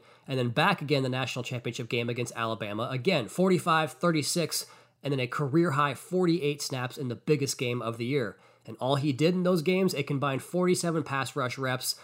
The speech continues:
eleven Q B pressures, four hits, and a sack, which was in the national championship game. Also, he was in coverage on fifty-four snaps, and P F F had him with just three yards allowed on those fifty-four coverage snaps.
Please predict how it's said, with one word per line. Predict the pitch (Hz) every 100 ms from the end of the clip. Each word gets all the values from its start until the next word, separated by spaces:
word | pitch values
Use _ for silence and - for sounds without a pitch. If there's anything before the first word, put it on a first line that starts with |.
| - 127
eleven | 120 147 165
Q | 156 156
B | 143 151
pressures, | - 131 - 131 127 - - _
four | - 180 185
hits, | 147 160 -
and | 139
a | 120
sack, | - 180 151 127 -
which | 123 -
was | 117
in |
the | 107
national | 110 104 110
championship | - 156 135 113 120 -
game. | 117 123 127 - -
Also, | - 170 151 143 135 - _ -
he | 147
was | 147
in | 135 127
coverage | 165 151 156 143 - - _ _ _ _
on | 117
fifty-four | - - 226 226 - 190 143 - 165 160
snaps, | - - 156 143 - - - - -
and | 120
P | 156 156
F | 127
F | 151 143
had | 147 135
him | 135 131
with | 123
just | 143 -
three | - 160 165
yards | 156 151 143
allowed | 123 135 135 123
on | 123 120
those | 113
fifty-four | - 139 135 123 131 120
coverage | - 139 120 110
snaps. | 123 110 - -